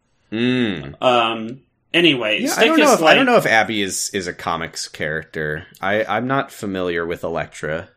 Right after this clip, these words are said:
Speaker 2: Stick is, like, annoyingly Socratic. He's like,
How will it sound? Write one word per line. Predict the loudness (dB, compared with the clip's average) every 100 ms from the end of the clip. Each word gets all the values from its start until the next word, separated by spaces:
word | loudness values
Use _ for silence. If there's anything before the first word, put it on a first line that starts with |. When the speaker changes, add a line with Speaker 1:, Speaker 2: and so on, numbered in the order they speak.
| _ _ _
Speaker 2:
Stick | -10 -2 -2 -2
is, | -4
like, | -2 -2
annoyingly | -2 0 0 0 0 -2 -4
Socratic. | -4 -8 -6 -6 -2 -2 -4 -18 _ _ _ _
He's | -6 -6 -2
like, | 2 4 2 -4